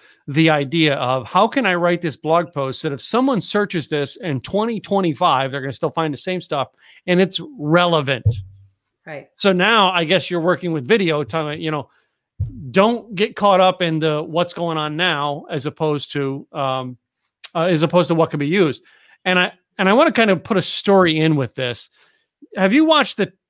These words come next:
Speaker 1: Tim Allen, uh, comedies?
Speaker 2: I haven't.
Speaker 1: All right. So Tim Allen's a comedian here in America, and Tim Allen, uh, he did one many, many years ago called Ti-, Tool Time,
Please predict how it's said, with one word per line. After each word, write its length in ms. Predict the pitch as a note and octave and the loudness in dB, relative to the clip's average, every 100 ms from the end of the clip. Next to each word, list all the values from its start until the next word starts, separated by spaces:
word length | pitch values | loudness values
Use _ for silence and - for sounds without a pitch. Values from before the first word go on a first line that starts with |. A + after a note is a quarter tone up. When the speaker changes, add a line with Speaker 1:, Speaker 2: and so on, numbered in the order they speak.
| _ | _
Speaker 1:
Tim 320 | - G#3+ A3 G3+ | -8 -2 -2 -2
Allen, 560 | E3+ D#3+ D#3+ D#3+ D3+ - _ _ _ | -4 -2 -2 -4 -6 -10 _ _ _
uh, 240 | E3+ D3+ C#3+ | -4 -2 -2
comedies? 640 | - E3+ D#3 C#3 E3 - _ _ _ _ _ _ - | -4 -4 -4 -6 -14 -20 _ _ _ _ _ _ -12
Speaker 2:
I 100 | A#3 | -8
haven't. 580 | G#3 F#3+ C3+ G#2+ - _ - | -2 -2 -4 -16 -20 _ -2
Speaker 1:
All 80 | F3 | 0
right. 140 | D#3 _ _ - | 0 _ _ -10
So 160 | G#3+ | -8
Tim 240 | - D#4+ D#4+ | -2 2 4
Allen's 240 | C4+ G#3 | 4 2
a 20 | |
comedian 360 | - G#3+ G#3+ G#3 | -2 0 2 2
here 160 | F#3 G#3 | 2 0
in 60 | |
America, 500 | F#3+ D#3 D3+ F3 D#3+ F#3 | 0 0 0 0 -2 -2
and 200 | D#3+ - | -6 -2
Tim 220 | A#3+ B3 | 0 4
Allen, 340 | G3+ G3+ F3+ | 4 4 4
uh, 280 | E3+ E3+ F3+ | 4 4 2
he 140 | E3 F3+ | 0 2
did 220 | G3 F#3 | 0 2
one 280 | G#3 F#3 F3 | 2 2 2
many, 160 | G#3+ | 2
many 140 | A#3 G3+ | 0 0
years 160 | F#3+ | 0
ago 160 | E3+ F3 | 0 -4
called 280 | - F3+ - | -2 -6 -4
Ti-, 260 | G#3 G3 - | -10 -10 -8
Tool 240 | A#3 G#3+ | -6 -6
Time, 340 | - F3+ F3+ | -6 -6 -6